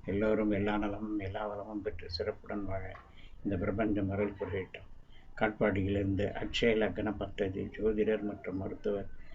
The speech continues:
ஸ்ரீ குரு கோட்டீஸ்வரன். அட்சய லக்ன பத்ததி ஜோதிட முறையில் ஒரு ஜாதக ஆய்வினை பற்றி பார்ப்போம். ஜாதகர்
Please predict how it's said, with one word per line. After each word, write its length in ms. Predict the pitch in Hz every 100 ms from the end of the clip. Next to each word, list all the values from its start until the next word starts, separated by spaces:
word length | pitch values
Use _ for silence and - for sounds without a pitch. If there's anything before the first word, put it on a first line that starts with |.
| - -
ஸ்ரீ 360 | - - 120 113
குரு 340 | 101 104 101 -
கோட்டீஸ்வரன். 680 | 107 104 104 - 90 95 87 - - - - - -
அட்சய 400 | 101 - - 117
லக்ன 420 | 113 98 110 107
பத்ததி 460 | 104 98 - 98 104
ஜோதிட 460 | 95 107 104 110 101
முறையில் 440 | 104 98 98 98 - - - - - -
ஒரு 180 | 104
ஜாதக 460 | 101 104 107 110 104
ஆய்வினை 460 | 104 101 101 98 95
பற்றி 260 | 92 -
பார்ப்போம். 680 | - 95 92 - 92 113 - - - -
ஜாதகர் 640 | - 110 117 117 113 110